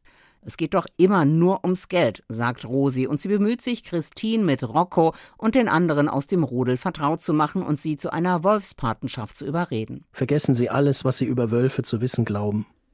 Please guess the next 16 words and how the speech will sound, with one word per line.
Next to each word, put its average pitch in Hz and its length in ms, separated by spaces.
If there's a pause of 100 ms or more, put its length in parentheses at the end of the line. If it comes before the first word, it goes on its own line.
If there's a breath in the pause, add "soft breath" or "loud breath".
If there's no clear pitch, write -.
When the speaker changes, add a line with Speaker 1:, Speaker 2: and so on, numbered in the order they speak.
(120)
Speaker 2:
Dass - 140
sie 117 100
böse 135 380
sind 113 260
und 107 140
grausam 117 680
und 104 120
hinterlistig. 113 840 (360)
Alles 113 340
Legende. 101 500 (760 soft breath)
Sie - 120
sind 135 220
sozial, 143 800
loyal 127 600
und - 180
aufrichtig. 110 720